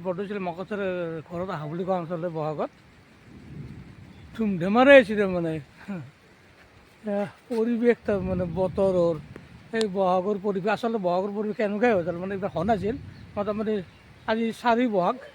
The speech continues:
সেই চাৰি বহাগত এটা এই পৰিৱেশ, তাৰমানে, জিকলো আৰু যাওঁ আৰু ঘৰত, এই বুঢ়া আহি গৈছে, তাৰমানে।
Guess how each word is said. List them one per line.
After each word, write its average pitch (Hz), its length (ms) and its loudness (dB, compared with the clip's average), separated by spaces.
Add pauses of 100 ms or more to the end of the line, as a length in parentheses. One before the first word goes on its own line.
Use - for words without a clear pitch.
(840)
সেই 208 160 -4
চাৰি 226 260 0
বহাগত 202 280 -2
এটা 196 200 0 (460)
এই 190 120 -4 (100)
পৰিৱেশ, 180 420 -4
তাৰমানে, 160 360 -8 (1200)
জিকলো 233 400 -2
আৰু 247 120 6
যাওঁ 247 280 8
আৰু 277 160 8
ঘৰত, 214 360 0 (120)
এই 233 100 2 (220)
বুঢ়া 214 320 0
আহি 170 140 0
গৈছে, 175 200 -6
তাৰমানে। 170 340 -6